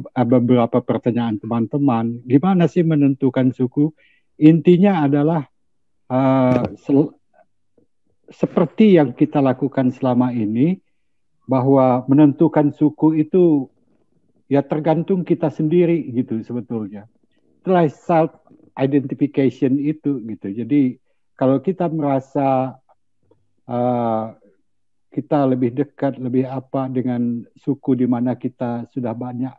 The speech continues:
lama tinggal di suatu lokalistik misalnya, di satu tempat lah gitu, ya petugas sensus akan mencatat sesuai dengan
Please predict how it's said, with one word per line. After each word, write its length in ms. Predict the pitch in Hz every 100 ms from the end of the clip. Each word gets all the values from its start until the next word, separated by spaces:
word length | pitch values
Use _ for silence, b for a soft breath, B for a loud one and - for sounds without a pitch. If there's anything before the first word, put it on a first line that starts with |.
| -
lama 320 | 123 120 120
tinggal 400 | - 160 151 135
di 160 | 123 120
suatu 320 | 127 113 127 120
lokalistik 880 | 117 110 - 131 160 - 180 - 139
misalnya, 400 | - 131 151 - _ _ -
di 320 | 135 127 120
satu 320 | - 123 143
tempat 400 | 139 170 190 180
lah 240 | 131 120 113
gitu, 320 | 107 135 190 - _ _ _ _ _
ya 320 | 135 120 123 - _ _ _ _ _ _ _ _ _ _ _
petugas 320 | 190 226 226 202
sensus 400 | 208 180 262 208
akan 240 | 190 180
mencatat 560 | 185 165 147 170 160 175
sesuai 320 | - 185 190
dengan 240 | 151 170